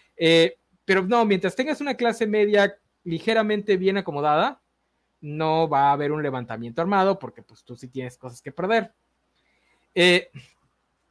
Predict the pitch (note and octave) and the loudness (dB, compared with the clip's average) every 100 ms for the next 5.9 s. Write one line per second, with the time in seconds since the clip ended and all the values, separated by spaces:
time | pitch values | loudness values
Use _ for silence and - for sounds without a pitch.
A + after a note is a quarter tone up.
0 | - E3 F3 F3+ E3+ E3 - E3 F3 - | -6 0 2 4 2 -4 -4 -2 -2 -10
1 | G3+ D#3+ - _ _ _ _ - G#3+ D4 | -20 -18 -20 _ _ _ _ 0 2 4
2 | E4+ C#4 C#4+ E4 E4+ D4 G#3+ F#3 G#3+ A#3 | 0 0 0 0 -2 0 0 0 0 2
3 | A3 A#3+ A3 G#3+ G#3+ G3 D#3 C#3 D3 C#3 | 0 -2 -2 -2 -4 -4 -4 -2 -2 -2
4 | F3 F#3 G#3 F#3 F#3+ F#3+ G3 G#3 G3 D#3 | -4 -4 -6 -6 -4 -4 -2 -2 -2 -2
5 | D#3 E3 E3 - D#3+ D3+ E3 A3+ - | -2 -2 -4 -8 -8 -6 -6 -8 -16